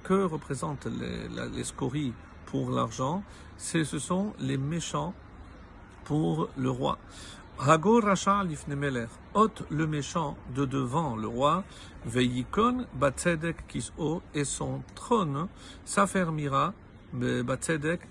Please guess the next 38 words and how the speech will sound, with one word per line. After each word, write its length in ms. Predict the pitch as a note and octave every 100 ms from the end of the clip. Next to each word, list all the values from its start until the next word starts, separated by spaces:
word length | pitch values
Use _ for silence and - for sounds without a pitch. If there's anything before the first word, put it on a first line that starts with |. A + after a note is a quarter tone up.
| -
pour 360 | - D#3+ E3+ E3+
la 160 | C#3 B2+
justice. 500 | A#2+ A#2+ D3 C#3 A#2+ - - - - G3+
Et 240 | D#3 F3+ - - - -
ce 120 | -
qui 180 | - F#3
est, 220 | F#3+ F3+ E3
euh, 320 | D3 C#3 -
ici 360 | D3 C3 F3+ D#3+
assez 300 | B2+ B2+ D3+
étonnant, 440 | B2 B2+ C3+ F3+ - -
c'est 140 | -
qu'on 160 | C#3 D3
retrouve 380 | D#3+ D3+ A#3+ F3
cette 320 | E3 C#3 C#3
même 260 | D3+ G3 E3+
expression 880 | E3 - - - C#3+ C3 - D3+ F3+ - - - -
dans 280 | A#2 B2 B2
le 100 | C3+
livre 240 | C#3+ C#3+
de 80 | B2+
Melachim, 640 | B2 B2 A2+ C3+ D#3 F#3+ - - - C#3+
lorsque 420 | D#3+ - D#3+ F#3
la, 300 | F#3+ F#3+ D3
roi 260 | C#3 F3+
de, 320 | D#3+ C#3+ C#3+ -
la, 120 | B2
la 120 | B2 B2+
reine, 240 | F3 C#3+
pardon, 320 | C3+ B2+ D#3
de 80 | B2+
Sheba 480 | - B2 C#3 E3+ -
a 160 | C3 B2
dit 320 | D#3 F3 E3+ -
au, 220 | C3 B2 A2+
au 120 | A#2+
roi 180 | A#2+ D3+
Salomon, 560 | C3+ B2 A#2 A#2+ D#3